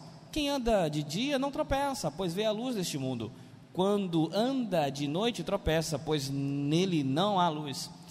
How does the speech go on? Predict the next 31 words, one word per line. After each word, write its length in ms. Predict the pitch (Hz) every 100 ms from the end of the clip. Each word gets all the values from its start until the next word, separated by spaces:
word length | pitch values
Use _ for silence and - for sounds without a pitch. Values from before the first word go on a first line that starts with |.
| - -
Depois 240 | 208 330 311
de 40 |
dizer 300 | 302 254 294
isto, 240 | 311 294
prosseguiu 540 | 285 285 - 269 285 302
dizendo-lhe: 680 | 285 220 262 233 185 143 - - - - -
"Nosso 320 | 135 208 -
amigo 300 | 170 185 156
Lázaro 440 | 151 208 247 185 190
adormeceu, 1300 | 180 233 247 262 247 - 233 233 247 240 190 123 - - -
mas 560 | 151 185 214 240 262 214
vou 240 | 180 277
até 340 | 269 254 302 302
lá 220 | 254 254
para 180 | 247 208
acordá-lo." 680 | 190 175 147 135 123 120 - - - - - - - -
Seus 180 | - 196
discípulos 480 | 220 - 254 247 226
responderam: 720 | 247 - 247 233 220 220 165
"Senhor, 580 | - 254 254 254 165 127 - -
se 200 | - - 269
ele 240 | 311 269
dorme, 560 | 180 220 269 233 156 127
vai 240 | 135 226
melhor." 500 | 277 269 240 233 - - - - - -
Jesus 360 | 165 180 220
tinha 240 | - 226 226
falado 520 | - 196 190 226 202
de 120 | 180
sua 240 | 165 202 170
morte, 500 | 160 185 185 147